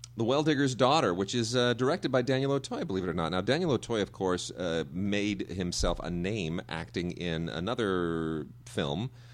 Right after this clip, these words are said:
uh, based on a novel by Marcel Pagnol, Jean de Florette. And, uh, that's where he, of course, stitches a ribbon to his nipple.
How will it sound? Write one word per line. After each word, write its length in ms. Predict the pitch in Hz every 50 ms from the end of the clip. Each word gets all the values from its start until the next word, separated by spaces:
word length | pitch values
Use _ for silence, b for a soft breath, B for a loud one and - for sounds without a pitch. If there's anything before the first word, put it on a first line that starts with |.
| B B B B
uh, 180 | 82 82 78 82
based 300 | 80 80 90 85 - -
on 100 | 90 78
a 40 | 78
novel 260 | 80 76 76 78 80
by 120 | 76 82 78
Marcel 360 | 78 76 76 - - 82 73
Pagnol, 520 | - - 73 76 90 101 107 117 165 208 - -
Jean 200 | - 82 78 71
de 60 | 71
Florette. 360 | - - 98 117 160 131 - - - B B B B B B B B -
And, 420 | 92 90 87 87 87 90 90 85
uh, 80 | 92 87
that's 220 | 92 107 110 - -
where 100 | 104 95
he, 140 | 101 87 87
of 100 | 82 -
course, 180 | - 87 80
stitches 360 | - - 104 95 - 92 87
a 40 | 98
ribbon 360 | 90 110 135 120 117 101 92
to 120 | - - 98
his 200 | 90 92 82 92
nipple. 340 | 104 98 - 92 80 -